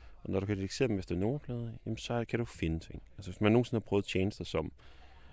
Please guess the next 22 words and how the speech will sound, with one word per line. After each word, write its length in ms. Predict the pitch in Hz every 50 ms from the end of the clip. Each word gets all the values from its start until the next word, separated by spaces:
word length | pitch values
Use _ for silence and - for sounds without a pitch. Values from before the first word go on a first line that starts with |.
| - - -
øh, 80 | 170 -
for 60 | -
eksempel 260 | 78 - 82 80 80
Google 240 | - - 90 92 92
Photos, 420 | - - 90 92 87 87 87 82
så 340 | - - - - - - 113
kan 140 | - 127 113
man 340 | 113 101 90 87 87 87 85 -
taste 360 | - - 92 90 - - 98
ind, 200 | 95 90 80 85
øh, 260 | 87 82 82 85 80
"Jeg 100 | 82 110
vil 60 | 113
gerne 140 | 107 110 110
sælge 200 | - - 98 98
billeder 380 | - - 95 98 104 104 98 92
med, 440 | 90 87 87 85 82 82 80 - - - - - - -
øh, 140 | - - 82
børnefødselsdag 800 | - 85 85 85 98 107 - - - 85 - - - - - -
på." 200 | - - 87 - - - - - - - - - - - - -
Og 80 | 127
så 420 | - - 165 156 135 107 90 90